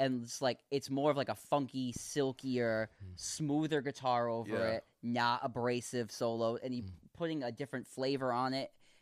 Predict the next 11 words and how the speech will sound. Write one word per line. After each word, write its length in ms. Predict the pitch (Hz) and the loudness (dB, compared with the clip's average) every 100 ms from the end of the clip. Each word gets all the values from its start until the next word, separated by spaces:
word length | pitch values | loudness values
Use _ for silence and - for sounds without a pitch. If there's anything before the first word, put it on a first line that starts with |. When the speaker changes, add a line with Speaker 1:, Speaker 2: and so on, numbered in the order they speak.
| _ | _
Speaker 1:
And 320 | - 120 113 - | -2 0 -2 -4
he's 240 | 139 135 - | -2 -2 -2
kinda 240 | 156 165 | 0 2
like, 160 | 151 - | 0 -2
this 240 | - 143 - _ _ | -8 -8 -10 _ _
album 340 | 135 147 151 131 | 0 2 0 -2
is 100 | 107 | 0
very, 300 | 127 127 120 | 2 4 2
like, 160 | 110 | 0
Guitar 380 | 117 - 110 117 | -4 0 2 4
Hero-esque, 760 | 127 127 117 104 110 143 - | 2 4 6 6 4 4 -2